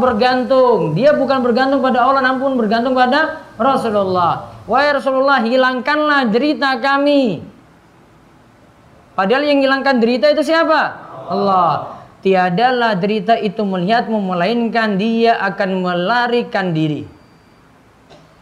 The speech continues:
Coba lihat, semuanya minta di sini. Dalam bentuk doanya itu minta pada Rasulullah Sallallahu Alaihi Wasallam. Makanya kenapa peringatan Maulid itu diingatkan?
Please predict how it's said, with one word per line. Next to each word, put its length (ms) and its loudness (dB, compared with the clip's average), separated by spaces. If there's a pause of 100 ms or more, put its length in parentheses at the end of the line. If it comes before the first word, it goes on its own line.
(600)
Coba 240 0
lihat, 240 0
semuanya 480 0
minta 320 0
di 80 -2
sini. 320 -2
Dalam 240 0
bentuk 240 0
doanya 400 0
itu 160 0
minta 320 0
pada 240 -2
Rasulullah 400 -2
Sallallahu 320 0
Alaihi 80 0
Wasallam. 320 -2
Makanya 240 -2
kenapa 320 0
peringatan 400 -2
Maulid 320 2
itu 80 0
diingatkan? 640 -2